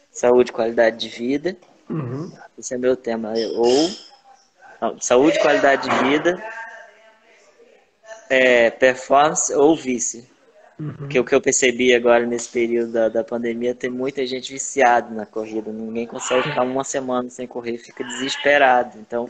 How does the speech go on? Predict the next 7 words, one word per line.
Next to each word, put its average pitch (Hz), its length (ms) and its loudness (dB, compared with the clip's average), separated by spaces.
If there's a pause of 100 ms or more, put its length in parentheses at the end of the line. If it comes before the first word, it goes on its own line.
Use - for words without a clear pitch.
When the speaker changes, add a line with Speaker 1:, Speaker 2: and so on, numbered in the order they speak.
Speaker 1:
cara, 117 320 0 (760)
tem 131 120 4
algum 135 320 4
vício 135 360 0
aí 123 120 0
nisso. - 640 -8 (580)
Speaker 2:
Sim. 170 260 -4